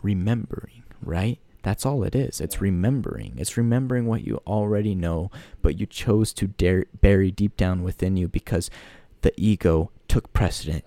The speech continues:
Speaker 1: It said,
Speaker 2: Uh-huh.
Speaker 1: "This material realm, this is where I have influence over,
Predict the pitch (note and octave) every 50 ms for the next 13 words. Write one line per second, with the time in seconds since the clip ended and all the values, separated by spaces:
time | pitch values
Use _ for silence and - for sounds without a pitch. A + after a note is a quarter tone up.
0 | - A2 - - - - - - A2 G#2+ - - G2 F#2+ - - - B2 G#2+ A2
1 | G2+ F2 F2+ F#2+ F#2 G2 G#2+ A2 A2 G#2 G#2 - - F2 F#2+ G2 F#2+ - - -
2 | - G#2+ G#2+ - - - - - F2 F#2 F2+ E2 - - F2 F2+ E2+ F#2 - -
3 | - F#2 - - B1 -